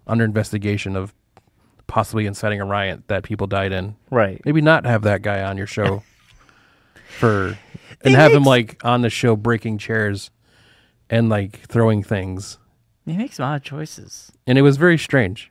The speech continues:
Speaker 1: 'cause you could tell, like, it was a s-, decision that they had made earlier on
Speaker 2: Mm-hmm.
Speaker 1: before all that stuff happened.
Speaker 2: Well, it's all rehearsed.
Speaker 1: No, I mean, like, thinking about we should have Travis Scott as one of the perf-
Speaker 2: Well, his thing
Speaker 1: acts.
Speaker 2: happened la-,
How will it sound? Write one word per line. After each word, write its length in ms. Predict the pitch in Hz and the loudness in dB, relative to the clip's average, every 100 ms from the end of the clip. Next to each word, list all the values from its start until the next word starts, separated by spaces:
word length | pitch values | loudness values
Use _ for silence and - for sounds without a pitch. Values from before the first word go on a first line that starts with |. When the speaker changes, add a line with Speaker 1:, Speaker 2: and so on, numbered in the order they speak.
| - | 2
Speaker 1:
'cause 100 | 131 | 6
you 80 | 151 | 6
could 80 | |
tell, 140 | 147 175 | 6 6
like, 240 | 156 - | 4 0
it 160 | - 123 | -4 0
was 160 | 120 113 | 2 2
a 60 | |
s-, 240 | 101 - - - _ - | 0 -4 -14 -20 _ -10
decision 400 | 110 - 123 123 | -4 0 2 2
that 100 | 110 | 2
they 140 | 117 | 2
had 100 | 110 | 2
made 460 | 107 107 110 107 - _ _ - | 2 0 -2 -6 -18 _ _ -4
earlier 400 | 110 113 107 98 | 0 2 0 0
on 340 | 101 113 143 - - | -2 -2 -4 -6 -4
Speaker 2:
Mm-hmm. 300 | 117 120 135 - _ _ _ _ _ - | -2 -2 -4 -10 _ _ _ _ _ -6
Speaker 1:
before 320 | 107 117 117 | -4 0 2
all 80 | 110 | 2
that 200 | 110 101 | 0 0
stuff 180 | 117 104 | -2 0
happened. 400 | 95 101 127 147 | -2 0 -2 -2
Speaker 2:
Well, 60 | |
it's 120 | 269 | -2
all 160 | 247 214 | -2 -2
rehearsed. 720 | 120 - 95 85 - - _ _ _ - | -4 -6 -10 -10 -18 -20 _ _ _ 4
Speaker 1:
No, 120 | 175 | 6
I 40 | 127 | 8
mean, 160 | 135 | 6
like, 360 | 120 104 107 - _ _ _ _ _ _ _ _ _ _ _ _ | 2 0 -4 -16 _ _ _ _ _ _ _ _ _ _ _ _
thinking 220 | 127 113 | -2 0
about 140 | 113 98 | 0 0
we 100 | 117 | 0
should 120 | 107 | 0
have 140 | 110 | -2
Travis 320 | - 107 104 - | 0 -2 -2 -4
Scott 260 | 110 104 | -2 0
as 80 | 107 | 0
one 100 | 110 | 0
of 60 | 110 | 0
the 80 | |
perf- 300 | 107 107 113 | -2 -4 -2
Speaker 2:
Well, 80 | 208 | -2
his 280 | 175 302 - | 0 0 -2
thing 140 | 294 | 0
Speaker 1:
acts. 180 | 240 117 | 0 2
Speaker 2:
happened 460 | 226 311 165 135 117 - | 0 0 0 0 -4 -4
la-, 220 | 165 | -4